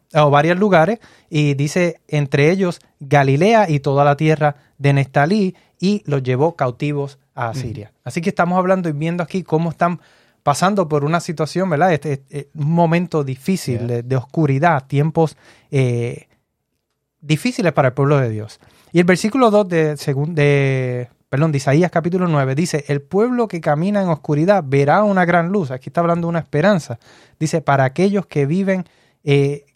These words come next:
Speaker 1: que viven en una tierra de densa oscuridad, brillará
Speaker 2: Una luz.
Speaker 1: la luz". Así que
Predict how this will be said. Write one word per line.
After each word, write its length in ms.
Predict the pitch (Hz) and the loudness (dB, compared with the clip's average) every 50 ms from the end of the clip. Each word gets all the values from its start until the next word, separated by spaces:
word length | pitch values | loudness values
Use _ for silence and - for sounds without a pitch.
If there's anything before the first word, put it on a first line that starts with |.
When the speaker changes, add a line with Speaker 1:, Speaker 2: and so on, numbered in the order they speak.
| _ _ _ | _ _ _
Speaker 1:
que 140 | - 131 131 | -4 -2 0
viven 340 | 151 202 220 208 190 170 156 | 0 2 2 2 2 0 0
en 200 | 139 135 135 131 | -2 -2 0 0
una 220 | 143 160 170 170 | 0 0 0 -2
tierra 440 | 170 - 175 175 180 - 175 165 151 _ _ _ _ - | 0 0 0 0 0 0 -2 -2 -4 _ _ _ _ -4
de 140 | - 131 127 | -2 0 2
densa 320 | 135 160 180 180 - 180 | 2 2 2 2 -2 -4
oscuridad, 540 | 160 _ - 175 160 160 165 170 202 208 - _ _ _ _ _ | -6 _ -6 -4 -2 0 2 2 0 0 -2 _ _ _ _ _
brillará 560 | 135 131 131 135 131 123 123 123 120 123 123 | -8 -4 -2 -2 -2 0 -2 -2 -2 -2 -4
Speaker 2:
Una 140 | 107 101 98 | -6 -10 -16
luz. 320 | 95 90 95 - - - - | -18 -20 -20 -20 -20 -10 -2
Speaker 1:
la 220 | 135 139 139 131 | 2 2 4 2
luz". 340 | 113 107 104 104 - - _ _ _ _ _ _ _ _ - | 2 -2 -8 -12 -16 -20 _ _ _ _ _ _ _ _ -2
Así 220 | - 139 135 190 180 | -2 0 0 0 2
que 240 | - 196 170 151 | 2 2 0 0